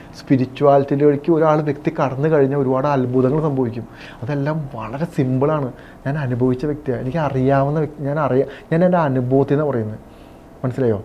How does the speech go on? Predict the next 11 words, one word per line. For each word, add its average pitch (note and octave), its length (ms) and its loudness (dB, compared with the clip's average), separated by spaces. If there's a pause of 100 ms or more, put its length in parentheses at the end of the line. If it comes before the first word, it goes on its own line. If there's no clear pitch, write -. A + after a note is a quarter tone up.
ഇനി C#3 200 2 (280)
എല്ലാ D3 260 6
വ്യക്തികൾക്കും D#3+ 480 2
അത് D#3+ 120 -4
കിട്ടിയില്ല, C3 420 0 (140)
കിട്ടൂല. A3+ 600 4 (720)
ആയിരം D3+ 560 6
പേര്, F#3 220 6
ഒരു F3+ 220 6
ലക്ഷം F#3+ 360 2
പേര്, F3 180 4